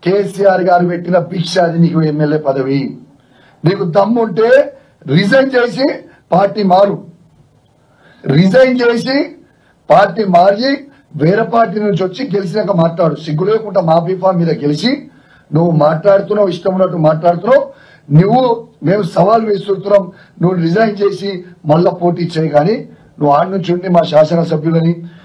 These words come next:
మమ్మల్ని బెదిరిస్తే భయపడేటోళ్ళు ఈడ ఎవరు లేరని తెలియజేస్తూ, మరియు యావత్ తెలంగాణ లోకానికి కూడా నేను దయచేసి గమనించమని కోరుతా ఉన్నాను.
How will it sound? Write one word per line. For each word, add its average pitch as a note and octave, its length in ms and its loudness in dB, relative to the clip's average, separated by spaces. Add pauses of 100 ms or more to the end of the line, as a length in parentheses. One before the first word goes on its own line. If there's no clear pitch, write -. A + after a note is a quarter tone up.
(160)
మమ్మల్ని D#3+ 360 0
బెదిరిస్తే E3 420 -2 (160)
భయపడేటోళ్ళు D3+ 540 -2
ఈడ D3 80 0 (120)
ఎవరు D3 260 0
లేరని D#3 340 -2
తెలియజేస్తూ, F3+ 460 -2 (720)
మరియు G3+ 240 2 (160)
యావత్ A3+ 400 2
తెలంగాణ G#3+ 440 2 (200)
లోకానికి G#3 500 -2
కూడా G3+ 160 4 (640)
నేను F#3 320 0 (580)
దయచేసి G3 600 0 (200)
గమనించమని F#3 600 0
కోరుతా D#3+ 320 -4
ఉన్నాను. G2 200 -12